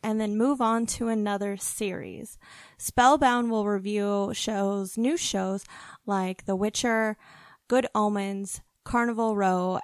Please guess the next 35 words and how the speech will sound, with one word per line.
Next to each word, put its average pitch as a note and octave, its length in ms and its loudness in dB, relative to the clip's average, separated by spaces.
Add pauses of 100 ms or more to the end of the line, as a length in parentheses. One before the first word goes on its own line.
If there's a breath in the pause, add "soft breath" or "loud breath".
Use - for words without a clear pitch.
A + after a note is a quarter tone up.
and F#3+ 460 -4
Dark G3 300 -2
Crystal G3+ 480 -4
Age F#3 260 -4
of F#3 160 -6 (240)
Resistance. - 800 -8 (360 loud breath)
We're A#3 100 6
also B3 200 4
going B3 220 4
to A#3 80 2
look A3+ 260 -2
back A#3 260 0
at - 160 -6
previous A3 480 -2
shows A#3 480 0
such - 420 -4
as F#3+ 260 -4
American F#3 580 -4
Gods A#3 720 0
and F3+ 460 -8
Avatar G3 560 -4
The F#3 80 -6
Last F3 360 -8 (120)
Airbender, A#3 760 0 (520 loud breath)
old C4 320 8
miniseries C#4 1120 0
from G#3 220 -4
the G3+ 100 -4
nineties C4 680 -2
like F#3+ 380 -6
Leprechauns A#3+ 960 -4
and F#3+ 140 -2
The F3+ 60 -4
Tenth G3 420 -6
Kingdom, D#4 500 -6